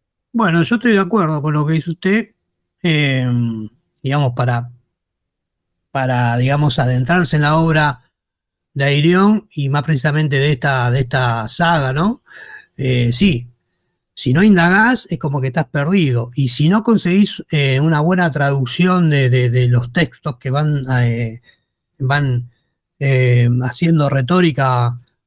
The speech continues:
o la oratoria que hacen los, los cantantes entre tema y tema, eh, también te vas a perder si no dominás el inglés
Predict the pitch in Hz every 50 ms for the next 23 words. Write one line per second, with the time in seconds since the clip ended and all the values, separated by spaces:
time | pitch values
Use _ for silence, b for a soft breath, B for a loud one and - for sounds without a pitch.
0 | _ _ - 135 131 135 131 127 131 127 127 131 135 131 135 135 165 190 202 175
1 | 160 143 127 170 165 - - 143 143 127 120 120 - - - - 139 127 123 -
2 | 139 131 135 139 175 185 180 180 147 165 147 - - 127 131 127 - 139 127 -
3 | 170 175 170 165 156 147 127 180 196 226 233 233 226 202 170 143 127 b b b
4 | b b b b b _ _ _ 147 139 135 131 127 127 123 120 131 135 143 196
5 | 208 190 143 120 120 - - _ _ _ _ _ _ 123 127 160 175 156 - 160
6 | 135 127 135 143 175 196 202 175 - 147 139 151 147 143 139 139 143 143 143 -
7 | 135 123 131 139 156 175 180 180 165 -